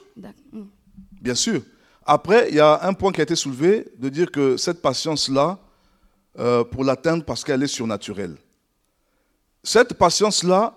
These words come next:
Speaker 2: elle est surnaturelle. Bien sûr qu'elle est surnaturelle, mais ce n'est pas un problème pour nous, puisque,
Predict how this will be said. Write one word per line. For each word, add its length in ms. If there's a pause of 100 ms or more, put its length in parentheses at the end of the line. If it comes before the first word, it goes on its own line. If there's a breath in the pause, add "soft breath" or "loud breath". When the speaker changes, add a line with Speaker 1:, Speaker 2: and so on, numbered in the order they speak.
(300)
Speaker 2:
elle 200
est 80
surnaturelle. 720 (240)
Bien 180
sûr 200
qu'elle 160
est 40
surnaturelle, 680 (500 soft breath)
mais 240
ce 220
n'est 60
pas 100
un 40
problème 320
pour 220
nous, 240 (540)
puisque, 260